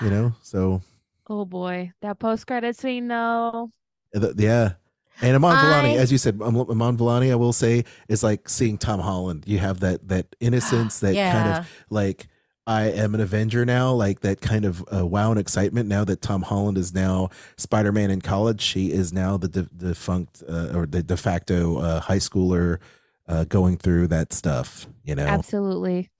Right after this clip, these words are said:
Speaker 2: Absolutely.
Speaker 1: She's just
Speaker 2: I just, I
Speaker 1: infectious.
Speaker 2: can't wait. I can't wait. Uh, that, that, when that, if it's a series or a movie, I don't remember what they announced, but if it, that, that team up of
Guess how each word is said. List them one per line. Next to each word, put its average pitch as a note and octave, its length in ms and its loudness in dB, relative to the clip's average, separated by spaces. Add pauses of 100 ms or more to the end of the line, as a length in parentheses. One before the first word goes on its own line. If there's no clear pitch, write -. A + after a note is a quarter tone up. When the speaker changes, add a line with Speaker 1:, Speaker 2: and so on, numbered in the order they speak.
Speaker 2:
Absolutely. F#3+ 800 -8 (160)
Speaker 1:
She's G2+ 200 0
just - 140 -2
Speaker 2:
I - 60 2
just, A#3+ 160 -2
I E2+ 40 -2 (120)
Speaker 1:
infectious. - 140 -4
Speaker 2:
can't A#3+ 200 -2
wait. D#3+ 300 -8 (160)
I G3+ 100 -6
can't G3+ 300 -4
wait. F3 240 -4 (200)
Uh, G3+ 200 -2
that, B3+ 300 0
that, A#3 220 -2 (220)
when B3+ 300 -4
that, C#4+ 240 -2 (340)
if B3 160 -4
it's C4+ 120 -6
a C4+ 40 -8
series A#3 400 -2
or G#3+ 80 -2
a G3 80 -4
movie, G3 260 -2
I F#3+ 60 2
don't F#3+ 120 -2
remember F3+ 260 -8
what E3+ 160 -8
they E3+ 80 -8
announced, D#3+ 400 -12 (340)
but A#3 100 0
if A#3 240 0 (220)
it, F#3+ 240 -6
that, G3+ 220 -2
that A3+ 240 -2 (260)
team C4+ 300 0
up C#4 280 -2
of G3 480 -2